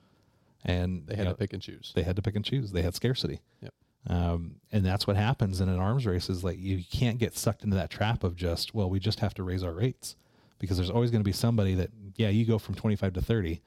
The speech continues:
Speaker 1: and the dealership down the road is now at thirty-two, right? You have to find other ways to entice technicians and keep 'em.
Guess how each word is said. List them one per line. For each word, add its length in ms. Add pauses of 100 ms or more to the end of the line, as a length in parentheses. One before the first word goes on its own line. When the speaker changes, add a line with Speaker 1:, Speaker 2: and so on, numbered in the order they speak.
(680)
Speaker 1:
and 500 (100)
the 100
dealership 380
down 160
the 80
road 260
is 120
now 160
at 80
thirty-two, 480 (760)
right? 380 (920)
You 260
have 240
to 60
find 280
other 260
ways 640
to 140
entice 420
technicians 540
and 160
keep 360
'em. 100